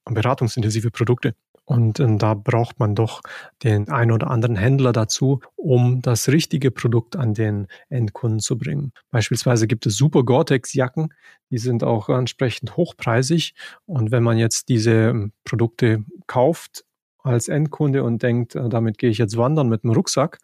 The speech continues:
einem zwanzig Kilo Rucksack, und nachher war leider die falsche Gore-Tex-Membran verbaut und, äh, die Jacke war halt doch nicht wasserdicht, weil diese nicht, äh, auf den Rucksack ausgelegt war, dann hat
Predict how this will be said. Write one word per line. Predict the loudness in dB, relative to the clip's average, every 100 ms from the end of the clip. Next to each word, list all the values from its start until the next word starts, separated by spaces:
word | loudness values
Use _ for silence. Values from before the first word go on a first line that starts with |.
| -4
einem | -2
zwanzig | 0 -2 -2
Kilo | 2 4
Rucksack, | 4 2 0 0
und | 0 0
nachher | 0 2 0 2
war | 0 2
leider | 2 2 2 2
die | -2
falsche | -2 -2 -2 0
Gore-Tex-Membran | 0 0 -2 0 -2 0 -2
verbaut | -2 0 0 0
und, | 0 2
äh, | 0 0
die | -2
Jacke | -2 -2 -2
war | 0
halt | 0 0
doch | 0
nicht | -2 -2
wasserdicht, | -2 0 0 -2 -4 -20 -6
weil | -2 0
diese | 0 0
nicht, | 0 -2 -4
äh, | -2
auf | -2 0 -2 -4 -20 _
den | 0 0
Rucksack | 0 -2 -2
ausgelegt | 0 -2 -2 -2 -2 -2 -2
war, | -2 -2 _ _ _ _ -4
dann | 0 0 0
hat | -2 -4